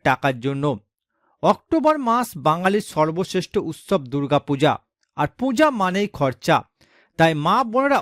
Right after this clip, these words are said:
অধীর আগ্রহে অপেক্ষা করছে অক্টোবর মাসের টাকার জন্য। মা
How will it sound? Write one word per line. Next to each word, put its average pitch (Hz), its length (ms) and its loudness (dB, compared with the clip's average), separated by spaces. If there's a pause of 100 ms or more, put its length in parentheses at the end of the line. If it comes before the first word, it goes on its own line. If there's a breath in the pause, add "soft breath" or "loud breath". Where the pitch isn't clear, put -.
অধীর 196 340 0 (140)
আগ্রহে 196 420 0
অপেক্ষা - 380 -2
করছে 196 340 -2
অক্টোবর 165 640 -2
মাসের 151 360 0
টাকার 135 340 2
জন্য। 139 240 -2 (680 soft breath)
মা 147 200 4